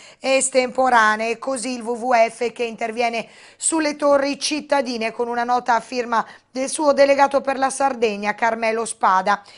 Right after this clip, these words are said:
C'è chi dice che con la cultura non si mangia e chi in questo modo vorrebbe dimostrare il contrario. In realtà sono le facce della stessa moneta,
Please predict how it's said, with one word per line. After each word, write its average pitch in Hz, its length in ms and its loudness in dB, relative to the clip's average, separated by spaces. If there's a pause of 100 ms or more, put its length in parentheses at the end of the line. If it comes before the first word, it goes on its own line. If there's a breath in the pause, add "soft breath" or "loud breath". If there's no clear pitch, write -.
(180 loud breath)
C'è 311 160 -2
chi 269 160 -8
dice 240 320 -4
che 240 160 -2
con 233 120 -2
la 226 120 0
cultura 226 400 -2
non 233 160 -6
si 269 200 -2
mangia 262 420 2
e 233 60 -4
chi 233 160 -14
in 220 60 -10
questo 254 380 -4
modo 240 260 0
vorrebbe 226 320 -2
dimostrare 220 480 -6
il 214 60 -8
contrario. 233 580 2 (360 loud breath)
In 285 120 0
realtà 247 460 4
sono 247 300 -2
le 226 120 0
facce 226 400 0
della 214 240 -2
stessa 208 380 -6
moneta, 214 560 -2